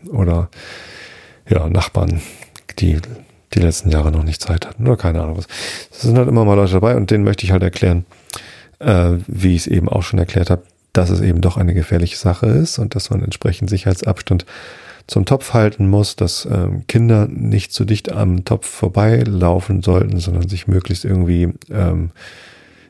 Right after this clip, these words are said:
ja, auf unserem Grundstück aufhalten sollten. Da ist halt ein Zaun dann zum, zum Frittiertopf hin und, ja, ein Durchgang, aber wenn man den Eltern sagt, „Passt auf, dass eure Kinder hier nicht rumlaufen, das ist gefährlich“,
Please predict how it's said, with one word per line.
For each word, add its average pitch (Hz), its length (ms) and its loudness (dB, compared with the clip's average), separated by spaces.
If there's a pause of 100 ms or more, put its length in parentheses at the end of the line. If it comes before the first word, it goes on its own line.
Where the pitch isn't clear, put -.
ja, 82 180 2
auf 85 160 -2
unserem 90 260 2
Grundstück 113 380 0
aufhalten 98 400 2
sollten. 92 280 2
Da 87 60 2
ist 90 120 -2
halt 92 120 0
ein 92 100 -4
Zaun 104 520 2 (180)
dann 90 320 2
zum, 87 380 0 (140)
zum 90 260 -6 (540)
Frittiertopf - 720 -2
hin 95 220 2
und, 90 240 0 (760)
ja, 87 100 4
ein 80 80 4
Durchgang, 120 460 2
aber 90 160 4 (1000)
wenn 92 140 2
man 82 120 2
den 82 140 0
Eltern 90 280 0
sagt, 92 200 0
„Passt - 200 -2
auf, 95 100 0
dass 101 140 -2
eure 95 160 2
Kinder 95 240 2
hier 90 80 4
nicht 90 180 0
rumlaufen, 95 380 2
das 92 140 -4
ist 101 120 -6
gefährlich“, 104 420 0